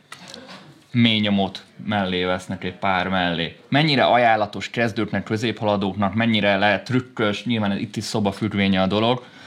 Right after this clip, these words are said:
mennyire ajánlanád, vagy mennyi, mi a véleményed így a mély nyomókról? Azért az trükkös tud lenni, főleg ha rossz helyre kerül, főleg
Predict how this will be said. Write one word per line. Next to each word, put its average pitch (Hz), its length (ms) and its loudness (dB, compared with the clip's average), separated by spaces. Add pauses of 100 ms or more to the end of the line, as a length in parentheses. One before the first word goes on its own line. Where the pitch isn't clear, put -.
(140)
mennyire 123 300 2
ajánlanád, 98 600 2
vagy 104 140 0
mennyi, 107 260 2
mi 113 180 2
a 101 80 2
véleményed 98 540 0
így 98 140 -4
a 95 320 -2 (300)
mély 117 220 4
nyomókról? 98 720 0 (120)
Azért 110 240 -4
az 110 100 -6
trükkös 139 340 -4
tud 98 160 -6
lenni, 92 240 -2
főleg 104 300 -4
ha 92 80 -6
rossz 120 220 -2
helyre 110 260 2
kerül, 101 300 -2
főleg 95 400 0